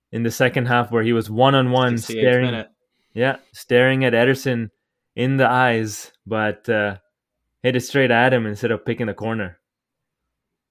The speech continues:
Speaker 2: Yeah, maybe if he wasn't staring at Ederson, he would have noticed how open that far <laughs> corner was. <laughs> But we've got, we, you know, I, I guess we've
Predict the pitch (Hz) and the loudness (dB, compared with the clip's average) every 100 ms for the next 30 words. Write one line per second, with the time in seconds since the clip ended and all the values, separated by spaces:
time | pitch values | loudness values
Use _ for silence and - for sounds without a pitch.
0 | _ _ _ _ _ 113 117 104 113 110 | _ _ _ _ _ -4 -2 -2 -8 -8
1 | 113 113 107 110 104 - 113 110 107 101 | -8 -8 -8 -10 -12 -12 -10 -8 -8 -8
2 | 104 104 107 101 104 98 98 104 107 - | -10 -12 -12 -12 -12 -10 -12 -12 -14 -12
3 | 104 98 101 107 98 95 - 104 98 - | -10 -8 -10 -12 -14 -14 -14 -16 -14 -14
4 | 110 104 107 110 110 107 - 135 427 185 | -14 -12 -12 -10 -10 -10 -10 -10 -8 -8
5 | 160 - 160 - 165 - 330 - - - | -8 -10 -14 -10 -10 -6 -8 -6 -10 -6
6 | - - - - _ _ _ _ - - | -8 -8 -12 -14 _ _ _ _ -20 -18
7 | 110 107 107 113 123 143 147 - 143 139 | -8 -6 -6 -6 -6 -4 -4 -8 -8 -6
8 | 127 120 - - 127 110 - 117 110 107 | -6 -10 -18 -12 -10 -10 -10 -10 -8 -10
9 | 113 117 - 113 | -10 -10 -10 -12